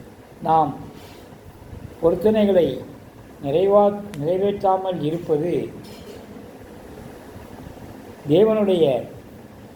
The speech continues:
நாமத்தை நாம் வீணாக வழங்குவதற்கு சமம் என்பதை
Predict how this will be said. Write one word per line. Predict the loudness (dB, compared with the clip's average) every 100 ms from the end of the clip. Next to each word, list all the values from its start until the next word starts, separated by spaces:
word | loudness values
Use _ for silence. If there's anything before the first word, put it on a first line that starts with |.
| -20 -20 -20 -20 -20 -20 -18 -18 -18 -18 -18 -18 -18 -18 -18 -8
நாமத்தை | 2 4 6 4 2 2 0 -10 -16 -18 -20 -20 -20 -6
நாம் | -2 0 0
வீணாக | 2 4 6 6 6 4 0 -10 -18 -20 -20 -20 -20 -20 -20 -20 -20 -20 -20 -20 -20 -2
வழங்குவதற்கு | 4 4 6 4 4 2 0 -4 -6 -14 -16 -18 -16 -6
சமம் | -2 0 0
என்பதை | 0 0 0 0